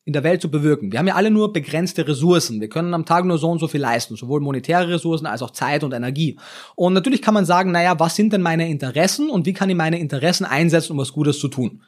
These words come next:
Das wäre ja schon mal ein schöner Ansatz. Machen ja viele Menschen auch nicht das. Aber ein zweiter Ansatz wäre vielleicht, und der wäre vermutlich auch effizienter, zu sagen, was sind denn die Fähigkeiten, die ich habe, die man einsetzen könnte, egal ob das jetzt mein,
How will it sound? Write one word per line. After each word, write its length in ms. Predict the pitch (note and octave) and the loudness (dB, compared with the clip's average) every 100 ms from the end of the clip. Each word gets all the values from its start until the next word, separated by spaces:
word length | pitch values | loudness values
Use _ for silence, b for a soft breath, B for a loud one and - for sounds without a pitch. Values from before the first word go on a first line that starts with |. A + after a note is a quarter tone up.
| b | b
Das 160 | - G2 | -14 -6
wäre 100 | B2 | -4
ja 60 | |
schon 160 | B2+ B2+ | -4 -6
mal 60 | |
ein 60 | A#2 | -8
schöner 280 | - D3 C3 | -2 -2 0
Ansatz. 360 | D#3+ A2+ - | 0 -2 -6
Machen 220 | A2+ F2 A#2+ | -10 -8 -8
ja 80 | |
viele 180 | G2 B2+ | -4 -2
Menschen 280 | A#2 A2+ - | 0 -2 -4
auch 100 | F#2+ | -6
nicht 140 | G#2 | -4
das. 200 | C#3+ - B B B B | -4 -4 B B B B
Aber 380 | C#3 F3 F#3+ F#3+ | -2 2 4 2
ein 160 | F#3+ F3+ | 0 0
zweiter 360 | G3+ E4 - | 0 0 0
Ansatz 300 | G#3 G#3 E3+ | 0 -2 0
wäre 240 | F3+ G3 G3+ | 0 0 -2
vielleicht, 640 | - E3 D3 D3+ B3 - | 0 0 2 0 -2 -4
und 140 | E3+ | -6
der 80 | D#3 | -4
wäre 200 | C#3+ D#3 | -2 -4
vermutlich 360 | D#3 D#3 D#3+ D#3+ | -2 -2 -2 -2
auch 160 | D3 | -4
effizienter, 480 | - C#3 C3 E3 G3 | -6 -8 -2 0 0
zu 60 | D#3+ | 2
sagen, 320 | F3 F3 F#3 | 2 2 -2
was 460 | - D3 C3 G3 - | -8 -8 -2 -2 0
sind 240 | G#3+ A3 | 0 0
denn 420 | A3 G#3 G3+ G3+ C#3+ | 2 0 0 -4 -2
die 160 | D#3+ | -2
Fähigkeiten, 720 | - - A3 A#3 - F#3 F3+ E3 | 0 0 0 0 0 0 0 -2
die 120 | D3+ | -2
ich 100 | C3+ | -2
habe, 500 | D#3+ G#3 A#3+ B3+ C#4 | -2 0 2 0 -2
die 260 | F3 C#3 G3+ | -8 -2 2
man 140 | A3 | 2
einsetzen 480 | - G3 G#3 A3 A3 | 2 0 0 -2 -2
könnte, 260 | - A3 E3 | 0 2 0
egal 240 | D3+ F#3+ | 0 2
ob 120 | E3+ | 2
das 100 | C#3+ | 0
jetzt 160 | C#3+ - | -2 -2
mein, 420 | C#3 C#3 C3+ D#3 | -2 0 -2 -6